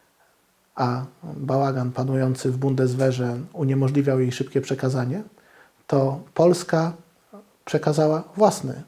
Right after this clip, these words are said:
czołgi Ukrainie, żeby potem ten brak uzupełnić sobie czołgami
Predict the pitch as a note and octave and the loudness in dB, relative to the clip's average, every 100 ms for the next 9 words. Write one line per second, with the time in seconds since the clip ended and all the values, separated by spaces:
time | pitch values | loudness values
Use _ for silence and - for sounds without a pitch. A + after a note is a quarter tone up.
0 | - C3 B2+ C3 B2+ C3 B2+ B2+ C3 C#3 | -8 -6 -4 -4 -4 -4 -4 -2 -4 -4
1 | C3 C3+ C3+ C#3+ C#3+ C#3 C3+ C3+ C#3+ B2+ | -4 -4 -2 -4 -2 -2 0 0 0 -2
2 | - - - - - _ _ D3 C#3 C#3+ | -6 -20 -20 -20 -20 _ _ 0 0 4
3 | C#3+ C#3 C3 C#3+ C3+ C3 C3+ C3+ C3+ C3 | 2 2 -2 -2 -2 0 0 0 0 0
4 | B2+ C3 - | -2 -2 -6